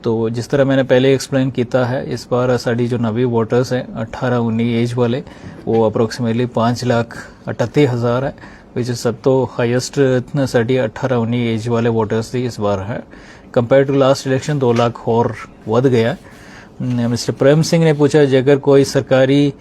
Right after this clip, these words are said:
ਮੁਲਾਜ਼ਮ ਕਿਸੇ ਸਿਆਸੀ ਪਾਰਟੀ ਦੀ ਮਦਦ ਕਰਦਾ ਹੈ ਤਾਂ ਉਸ ਉੱਤੇ ਕੀ ਕਾਰਵਾਈ ਹੋਗੀ? ਦੇਖੋ, ਇਹਦੇ ਵਿੱਚ ਕਲੀਅਰ ਕੱਟ ਇੰਸਟਰਕਸ਼ਨ ਹੈ ਔਰ ਐਕਟ ਔਰ, ਅ, ਰੂਲਸ ਹੈ, Representation of People Act ਹੈ,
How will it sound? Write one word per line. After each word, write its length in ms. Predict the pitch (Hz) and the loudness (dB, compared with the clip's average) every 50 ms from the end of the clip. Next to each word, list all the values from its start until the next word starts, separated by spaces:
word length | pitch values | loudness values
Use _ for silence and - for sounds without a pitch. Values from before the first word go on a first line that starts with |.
| - - - - - - | -20 -20 -20 -20 -10 -6
ਮੁਲਾਜ਼ਮ 440 | 135 135 135 135 131 131 127 139 139 | -2 0 2 4 4 4 2 0 -2
ਕਿਸੇ 300 | 131 - 127 - - 139 | -2 -2 -4 0 0 0
ਸਿਆਸੀ 420 | - - 139 131 127 127 - 143 139 | 0 2 2 4 4 4 4 2 0
ਪਾਰਟੀ 320 | 135 - 123 120 120 135 | 2 2 0 2 2 0
ਦੀ 100 | 123 135 | 0 0
ਮਦਦ 320 | 120 120 120 117 127 127 | 0 0 0 -2 -2 -4
ਕਰਦਾ 300 | 131 - 131 127 127 135 | 0 2 2 2 4 2
ਹੈ 60 | 127 127 | 2 2
ਤਾਂ 220 | 131 - - - - | 0 -4 -6 -6 -6
ਉਸ 240 | - 139 131 - 143 | -4 -6 -4 -4 -4
ਉੱਤੇ 320 | 135 127 - - 139 131 | -4 -4 -2 0 -2 0
ਕੀ 160 | - 147 135 | 0 -2 -2
ਕਾਰਵਾਈ 380 | 131 131 117 110 101 95 98 98 | 0 0 0 0 0 0 -2 -2
ਹੋਗੀ? 260 | 95 95 95 95 95 117 120 - - - - - - - - - - - - - - - - - 131 | -4 -6 -8 -8 -10 -12 -14 -20 -20 -20 -20 -20 -20 -20 -20 -20 -20 -20 -20 -20 -20 -20 -12 -8 -4
ਦੇਖੋ, 240 | 120 127 - - 131 | -2 -2 2 4 4
ਇਹਦੇ 160 | 131 127 135 | 6 6 6
ਵਿੱਚ 160 | 139 139 - - | 4 4 2 -4
ਕਲੀਅਰ 340 | - - 131 131 135 135 | -4 0 2 4 4 4
ਕੱਟ 280 | 127 - 143 127 - - - - - - - - | 4 2 0 0 0 -12 -16 -16 -20 -20 -12 -6
ਇੰਸਟਰਕਸ਼ਨ 520 | - 135 123 - 135 135 - - 139 135 135 98 | -6 -6 -4 0 -2 -2 0 0 -2 -2 0 0
ਹੈ 280 | 127 123 135 143 143 147 - | 0 2 2 2 2 0 -2
ਔਰ 400 | - 135 131 131 131 135 131 - - | 0 2 4 4 4 4 2 0 -4
ਐਕਟ 320 | 131 131 123 123 - - | -2 -2 -2 -2 0 0
ਔਰ, 340 | 131 123 127 120 120 123 120 | 0 0 2 2 2 0 0
ਅ, 340 | 113 - - 143 127 123 120 | 0 -4 -4 -2 0 0 0
ਰੂਲਸ 300 | 120 120 123 127 123 - | 0 0 0 -2 -2 -4
ਹੈ, 100 | 147 - - - - - 147 139 | -6 -8 -8 -18 -16 -8 -4 -4
Representation 640 | 120 113 - 123 123 - 127 117 123 120 - 143 | -2 -2 -2 -4 -4 -4 -2 -2 -2 -4 -4 -4
of 160 | 135 135 131 127 | -2 -2 -2 -2
People 380 | 123 - 127 117 - 139 135 | 0 -2 -2 -2 0 0 0
Act 360 | 139 131 120 120 127 123 - - | 2 4 4 2 2 0 0 -2
ਹੈ, 140 | 131 139 | -2 -2